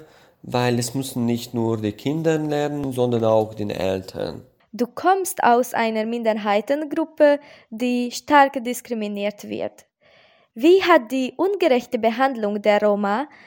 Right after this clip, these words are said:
Speaker 2: deine Karrierewahl beeinflusst?
Speaker 1: Ich gehöre zu der Minderheitengruppe Roma oder Zigeuner. Hier in Ungarn gibt es drei verschiedene Gruppen von Roma. Die Ola, die Romungro und die Beas.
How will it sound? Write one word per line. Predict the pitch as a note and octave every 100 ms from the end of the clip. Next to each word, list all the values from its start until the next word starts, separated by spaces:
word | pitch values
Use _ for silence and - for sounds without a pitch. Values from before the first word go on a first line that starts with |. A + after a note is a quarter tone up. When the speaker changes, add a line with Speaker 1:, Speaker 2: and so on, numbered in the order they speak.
| _ _
Speaker 2:
deine | - C4+ C#4+ C#4+
Karrierewahl | C#4+ E4+ D#4 A3+ A3 A3+ B3+ B3
beeinflusst? | C4+ - C#4 B3 - - - - _ _ _ _ _
Speaker 1:
Ich | A#2 -
gehöre | A#2+ C#3+ D#3
zu | - A#2
der | G2+ G#2+
Minderheitengruppe | C#3 C#3 G#2+ G#2+ - A2 G#2+ A#2 G#2 G#2+
Roma | A2+ A2+ A#2 A2
oder | G#2+ G#2+ G#2+
Zigeuner. | G#2+ B2 G#2+ D3+ F3 C#3+ C3+ - _ _ _
Hier | - C#3
in | C3 C3
Ungarn | C3 C#3 B2
gibt | A#2 B2 -
es | A#2 -
drei | A#2+ B2+
verschiedene | B2+ B2 - B2+ C3 B2 A#2+ A#2 A2+ -
Gruppen | C3 D#3+ D#3 A#2
von | - G2+
Roma. | G2 A2 D3 C3 B2+ B2 -
Die | A2+ G#2 G2+ G2 - -
Ola, | - G#2+ G2+ A#2 B2+ B2+ - _ -
die | G#2
Romungro | G#2+ A2+ B2 C#3 C3 A#2+ A2+ -
und | G#2+ G#2+ G#2
die | G#2 A2 G#2 G2+ G2 G2
Beas. | G2+ G2 C#3